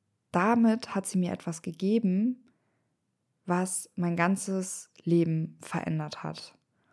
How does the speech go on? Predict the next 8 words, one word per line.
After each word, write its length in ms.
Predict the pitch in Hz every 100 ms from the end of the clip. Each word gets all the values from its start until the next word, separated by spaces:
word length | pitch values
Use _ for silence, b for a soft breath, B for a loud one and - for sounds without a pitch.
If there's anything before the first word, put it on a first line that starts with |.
| _ _ _
Das 280 | - 196 -
war 260 | 202 185 208
der 140 | 190
Beginn 420 | 175 175 190 208
meiner 240 | 202 175 170
ganz 260 | 175 185
persönlichen 920 | - 185 170 170 170 165 - 170 165 175 _ _
Mutreise. 840 | - 170 170 - - 160 165 - 165